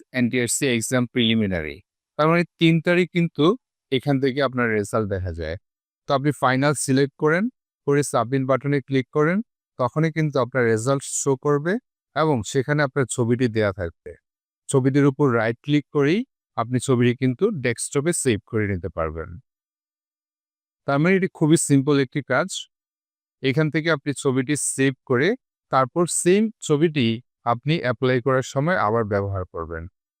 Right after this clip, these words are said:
তার মানে অন্য কোনো ছবি কিন্তু এনটিআরসি অ্যাকসেপ্ট করবে না, যেহেতু তারা বিজ্ঞপ্তিতে বলে দিয়েছে। অনেকে কিন্তু আবার বিষয়টি অনেক হালকাভাবেও নেন। অনেকেই বলে থাকেন বা এখনো অনেকে শুনছি বলা বলি করছেন যে এগুলো খুব একটা বিষয়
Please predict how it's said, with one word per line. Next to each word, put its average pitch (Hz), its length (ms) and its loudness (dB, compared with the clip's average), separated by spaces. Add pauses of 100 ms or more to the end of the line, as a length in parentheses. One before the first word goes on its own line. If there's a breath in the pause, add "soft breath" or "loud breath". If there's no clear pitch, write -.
(240)
তার 120 140 0
মানে 147 120 2 (200)
অন্য 151 160 2 (160)
কোনো 170 160 2 (140)
ছবি 131 220 2 (100)
কিন্তু 151 240 -2 (120)
এনটিআরসি 127 520 -2
অ্যাকসেপ্ট - 400 -6 (100)
করবে 147 280 2
না, 87 60 -4 (100)
যেহেতু 131 260 0 (100)
তারা 135 160 4 (100)
বিজ্ঞপ্তিতে 120 520 -2 (100)
বলে 135 220 2
দিয়েছে। 101 360 -4 (1000)
অনেকে 151 340 0
কিন্তু 170 240 0
আবার 170 200 6
বিষয়টি 143 360 0
অনেক 135 140 0 (100)
হালকাভাবেও 131 680 0
নেন। 117 140 0 (500)
অনেকেই 151 380 2
বলে 143 160 2
থাকেন 135 360 -2 (220)
বা 131 140 0
এখনো 160 240 -2 (140)
অনেকে 139 220 0 (100)
শুনছি 135 240 -2 (100)
বলা 120 200 4
বলি 127 220 2
করছেন 120 340 -4 (120)
যে 131 140 -6
এগুলো 156 280 -2
খুব 143 200 -2
একটা 139 160 -6 (120)
বিষয় 127 260 -2